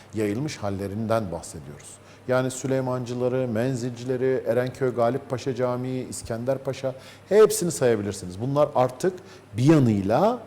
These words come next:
çok büyük iktisadi işletmeler haline geliyor. Neden? Çünkü belli kamuda ayrıcalıklar bunlara tanınıyor. Neden? Çünkü çok geniş bir,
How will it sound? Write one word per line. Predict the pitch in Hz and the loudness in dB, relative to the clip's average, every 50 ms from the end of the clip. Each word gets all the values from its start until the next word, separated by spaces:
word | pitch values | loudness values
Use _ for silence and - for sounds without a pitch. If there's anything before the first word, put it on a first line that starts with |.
| - - - - - - - - | -16 -20 -20 -20 -20 -20 -16 -14
çok | - - 151 151 156 - - 113 | -2 0 0 0 0 -6 -6 -2
büyük | 117 131 143 135 - - | 0 0 0 -2 -6 -12
iktisadi | - - - - - - - 117 110 107 107 98 117 135 143 143 - - - - - - | -16 -16 -14 -12 -12 -8 -6 -4 -2 -2 -2 -4 -4 -4 -4 -6 -6 -10 -18 -20 -18 -14
işletmeler | - - - 113 101 - - 92 98 104 113 | -14 -10 -10 -10 -12 -10 -10 -8 -6 -6 -6
haline | 101 98 90 82 78 76 76 73 73 | -6 -8 -10 -10 -10 -12 -14 -14 -16
geliyor. | 67 71 69 69 73 87 110 | -16 -16 -16 -16 -12 -6 0
Neden? | 135 151 156 185 202 220 240 262 - - - - - - - - - - - | 0 4 6 6 6 6 4 0 -8 -14 -18 -20 -20 -20 -20 -20 -20 -14 -8
Çünkü | - 175 170 - - 170 185 214 214 - - - - - - - - - | -4 -4 -4 -2 0 0 0 0 -2 -8 -16 -20 -20 -20 -20 -20 -12 -6
belli | 110 120 120 120 131 165 165 | -4 -2 -2 0 0 0 -2
kamuda | - - 123 110 107 101 143 139 - | -2 -4 -4 -2 2 2 0 2 2
ayrıcalıklar | 104 104 101 104 95 107 98 104 101 - 117 117 110 92 | -2 -4 -4 -4 -6 -6 -6 -6 -6 -2 -2 -2 -2 -2
bunlara | 95 95 87 87 87 87 | -6 -8 -8 -10 -10 -12
tanınıyor. | - - 80 78 76 76 80 80 85 107 | -14 -16 -16 -16 -16 -14 -16 -12 -6 0
Neden? | 127 147 156 165 185 190 196 190 190 - - - - - - - | 2 2 4 6 6 4 4 2 -2 -8 -14 -16 -18 -20 -20 -12
Çünkü | - - 143 139 135 156 139 | -6 -4 -4 -2 -2 -4 -2
çok | - - 196 202 - - | 0 0 0 0 0 0
geniş | 131 123 135 131 - - - | 0 0 0 -2 -6 -6 -4
bir, | 139 147 147 - | -4 -4 -4 -6